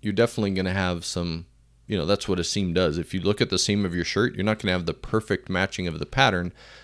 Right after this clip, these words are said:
across the seam, and that's why you kinda hide seams so you don't see, um, you know, things that look weird like this. But if you're looking on the top of the shirt,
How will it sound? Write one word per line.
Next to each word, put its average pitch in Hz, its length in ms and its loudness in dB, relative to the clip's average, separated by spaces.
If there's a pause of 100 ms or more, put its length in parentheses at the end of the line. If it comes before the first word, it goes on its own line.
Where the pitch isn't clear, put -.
(120)
across 98 600 0
the - 140 0
seam, 87 500 0
and 92 120 -2
that's 95 220 -2
why 95 140 4
you 92 100 0
kinda 82 280 -4
hide 101 280 2
seams 80 320 -4
so - 80 -2
you 87 80 0
don't 85 220 -4
see, 87 420 -2 (540)
um, 82 480 -4 (240)
you 90 80 -6
know, 82 120 -2
things 87 340 -4
that 82 100 -4
look - 160 -8
weird 87 180 0
like 78 180 -4
this. - 220 0
But 87 140 -2
if - 120 -4
you're 98 100 0
looking 101 260 -2
on 85 140 -2
the 78 60 -4
top 123 300 2
of 90 60 -2
the 80 80 -2
shirt, - 360 -4